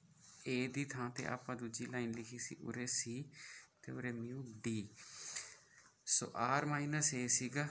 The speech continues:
ਫਿਰ ਆਪਾਂ ਨੇ ਉਹਦੇ ਵਿੱਚ ਲਾਇਆ ਸੀ B, ਉਰੇ C ਨਹੀਂ, ਉਰੇ D ਲਾਏਗਾ। ਤੋ A is equal to zero ਆ ਹੁੰਦੀ ਹੈ। ਤੇ ਹੁਣ ਤੁਸੀਂ ਡਿਟਰਮੀਨੈਂਟ ਲਿਖਿਆ R X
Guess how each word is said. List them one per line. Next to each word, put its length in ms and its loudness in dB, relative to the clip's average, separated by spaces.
ਫਿਰ 260 -2
ਆਪਾਂ 360 0
ਨੇ 100 -2
ਉਹਦੇ 260 -4
ਵਿੱਚ 260 -4
ਲਾਇਆ 260 2
ਸੀ 200 2
B, 200 -2
ਉਰੇ 140 -2
C 180 4
ਨਹੀਂ, 320 -2
ਉਰੇ 220 -4
D 280 -2
ਲਾਏਗਾ। 420 -2
ਤੋ 80 -8
A 240 -4
is 340 -6
equal 260 -6
to 180 -10
zero 380 -8
ਆ 140 -4
ਹੁੰਦੀ 420 -10
ਹੈ। 60 -8
ਤੇ 100 -4
ਹੁਣ 220 -6
ਤੁਸੀਂ 320 -6
ਡਿਟਰਮੀਨੈਂਟ 800 -4
ਲਿਖਿਆ 400 -2
R 60 0
X 360 4